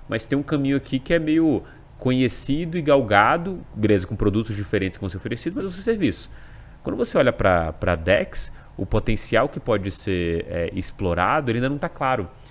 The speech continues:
E não tá claro porque talvez daqui a cinco anos a gente tenha uma dessas aplicações que ainda nem foi inventada hoje, né? Que o cara tá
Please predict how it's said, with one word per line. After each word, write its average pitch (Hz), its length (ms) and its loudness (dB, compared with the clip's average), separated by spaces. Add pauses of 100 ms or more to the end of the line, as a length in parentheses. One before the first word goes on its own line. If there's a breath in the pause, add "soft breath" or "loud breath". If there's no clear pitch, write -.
(260 loud breath)
E 101 80 -6
não 117 100 -2
tá 120 140 0
claro 120 300 2
porque - 260 -4
talvez 117 320 0
daqui 113 220 -2
a 110 40 2
cinco 139 320 -6
anos 127 260 -2
a 147 40 0
gente 127 260 -6
tenha 120 380 -2
uma 101 180 -2
dessas 101 280 -2
aplicações 104 720 -6
que - 100 -4
ainda 147 160 -2
nem 165 140 -6
foi 170 180 -4
inventada 170 500 -6
hoje, 117 300 -4
né? 85 160 -8
Que - 80 -20
o - 20 -16
cara 87 220 -4
tá 139 300 -6